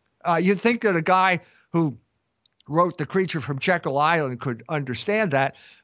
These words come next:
but we're always looking for heroes. It was like Donald Trump. Everybody was trying to make Donald Trump into something that he wasn't. And, uh,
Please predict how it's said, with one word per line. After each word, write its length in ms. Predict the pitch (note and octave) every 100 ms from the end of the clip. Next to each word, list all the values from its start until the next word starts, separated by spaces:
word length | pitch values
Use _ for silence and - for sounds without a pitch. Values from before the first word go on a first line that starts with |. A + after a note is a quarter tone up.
| _
but 260 | D#3+ E3 -
we're 180 | E3+ G#3
always 420 | G#3+ A3+ G#3 F3
looking 240 | F3+ - C#3+
for 160 | C3+
heroes. 480 | A#2+ B2 G2+ F2+ - _ _
It 200 | C3+ C#3
was 160 | D#3+ E3
like 160 | D3+
Donald 320 | - D#3+ D3+
Trump. 260 | - C3+ A#2
Everybody 360 | E3 F#3 E3 D3
was 100 | -
trying 240 | E3+ E3
to 60 | C#3
make 200 | C#3 -
Donald 320 | D3+ D#3 B2
Trump 320 | - C3+ -
into 160 | A#2+ A#2
something 420 | D3+ C3+ B2+ A2+
that 140 | B2
he 120 | B2+ A#2+
wasn't. 480 | A#2 B2+ B2 A#2+ - - - - _
And, 340 | C#3 C3+ B2+ B2
uh, 280 | A#2+ A2+